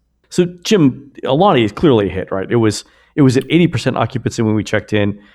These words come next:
and you could tell that as we were getting closer to Christmas, the occupancy rate jumped up. Was, is Disney thinking about expanding this? Are they gonna do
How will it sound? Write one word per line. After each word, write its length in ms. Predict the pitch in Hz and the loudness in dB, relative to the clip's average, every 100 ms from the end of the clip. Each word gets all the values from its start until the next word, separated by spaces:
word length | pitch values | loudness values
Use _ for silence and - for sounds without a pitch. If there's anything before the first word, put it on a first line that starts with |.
| _ | _
and 120 | - 120 | 0 0
you 60 | |
could 120 | 104 | 0
tell 240 | - 117 107 | 0 0 0
that 160 | 104 | 0
as 140 | 107 101 | -2 -2
we 60 | |
were 60 | 113 | -2
getting 180 | 104 98 | -2 -2
closer 220 | - 98 | -4 -6
to 100 | 110 | -8
Christmas, 420 | - 98 101 - - _ _ - | -10 -10 -10 -10 -18 _ _ -2
the 80 | |
occupancy 420 | 110 120 104 107 98 | 0 0 -4 -4 -4
rate 280 | 101 - | -4 -6
jumped 240 | - 107 107 | -6 -4 -4
up. 100 | 104 | -4
Was, 200 | 143 123 | -4 -4
is 140 | - 123 | -8 -4
Disney 240 | 160 156 | -4 -4
thinking 220 | 139 160 127 | -4 -4 -2
about 220 | 107 - | -4 -4
expanding 580 | - - 202 226 233 226 | -12 -4 0 2 4 4
this? 320 | 226 214 - | 2 0 -6
Are 40 | |
they 100 | 117 | -2
gonna 140 | 110 101 | -2 0
do 300 | 107 98 | 0 -2